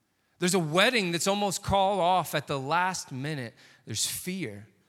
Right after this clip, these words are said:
There's so much going on that no one really has answers to or no one seems prepared for. It was so much fear in Mary and Joseph and all of the people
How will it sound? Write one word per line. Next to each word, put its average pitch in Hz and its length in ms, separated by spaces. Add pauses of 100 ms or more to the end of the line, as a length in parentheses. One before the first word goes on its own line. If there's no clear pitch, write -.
(440)
There's 190 180
so 254 300
much 254 340
going 208 300
on 202 240
that 185 80
no 202 140
one 269 180
really 247 240
has 202 260
answers 208 460
to 214 160
or 190 60
no 202 160
one 269 180
seems 226 340
prepared 202 640
for. 175 320
It 180 140
was 151 160
so - 580
much 196 760 (600)
fear 156 800 (800)
in 139 200
Mary 226 400
and 160 140
Joseph 190 440
and 165 120
all 196 260
of 160 120
the 160 100
people 147 580